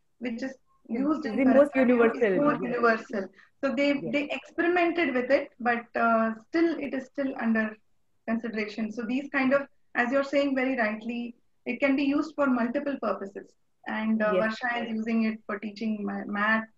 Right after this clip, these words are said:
Speaker 1: and
Speaker 2: So,
Speaker 1: therapy.
Speaker 2: so I
Speaker 1: Surely
Speaker 2: think not, not taking the spot-, spotlight from Anaga now, uh, let her finish and let her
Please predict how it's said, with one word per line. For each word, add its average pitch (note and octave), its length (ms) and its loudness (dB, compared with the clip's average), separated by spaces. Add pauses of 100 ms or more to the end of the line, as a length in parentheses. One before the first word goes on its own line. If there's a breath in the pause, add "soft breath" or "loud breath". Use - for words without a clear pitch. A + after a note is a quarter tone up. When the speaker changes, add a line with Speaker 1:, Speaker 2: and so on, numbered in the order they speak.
(340)
Speaker 1:
and - 100 0
Speaker 2:
So, C4+ 80 8
Speaker 1:
therapy. A3 360 0
Speaker 2:
so D#4 100 4
I C4+ 140 6
Speaker 1:
Surely C#4+ 100 6
Speaker 2:
think F#4 180 6 (160)
not, D#4 260 6 (300)
not D#4 280 6
taking D#4+ 360 2
the E4+ 120 4
spot-, C4+ 520 4
spotlight C#4 520 4
from C#4+ 200 6
Anaga A3+ 500 4
now, C4+ 440 4
uh, G#3 240 2
let B3 280 2
her C#4 160 8
finish C#4 520 2 (100)
and A3+ 220 0
let A#3 220 2
her B3+ 380 6